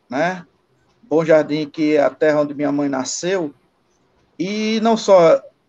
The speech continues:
nesse, nesse, nesse agreste aí, essa parte do agreste, mas, enfim, todas o, as cidades do interior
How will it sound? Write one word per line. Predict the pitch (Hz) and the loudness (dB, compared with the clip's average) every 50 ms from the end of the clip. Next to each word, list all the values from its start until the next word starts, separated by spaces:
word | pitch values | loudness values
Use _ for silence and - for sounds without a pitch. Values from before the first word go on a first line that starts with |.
| _ _ _ _ - - _ _ | _ _ _ _ -20 -20 _ _
nesse, | - - 165 160 - - | -4 -2 -2 -2 -4 -10
nesse, | - 165 160 156 147 - - 160 151 143 135 - - _ _ | -8 -4 -2 -2 -4 -2 -4 -2 -2 -2 -2 -4 -10 _ _
nesse | - 147 151 143 - 170 | -4 -4 -4 0 2 2
agreste | 147 - - 135 151 151 147 - - 143 | 2 2 2 0 0 0 0 0 -2 0
aí, | 139 147 170 214 220 - _ _ _ _ _ _ _ _ _ | 0 0 -2 -2 -6 -10 _ _ _ _ _ _ _ _ _
essa | _ - 143 | _ -4 -4
parte | - - 160 151 147 - | 2 2 0 0 2 0
do | 156 | 0
agreste, | 143 135 147 165 180 170 - | 0 2 0 -2 -2 -2 -2
mas, | 202 208 208 196 | -2 -2 0 0
enfim, | 214 - - - 165 160 143 _ | -2 -10 -8 -10 -10 -10 -8 _
todas | - 202 220 220 196 190 | 0 0 0 0 -2 -6
o, | 208 190 165 - | -6 -6 -4 -4
as | - 151 165 165 | -4 -4 -4 -4
cidades | - 175 147 175 165 170 165 | -8 -2 0 2 2 2 0
do | 156 156 | -4 -10
interior | 143 _ 175 170 160 143 143 143 151 170 185 175 156 143 | -2 _ 2 2 2 2 0 2 2 2 0 0 -2 -6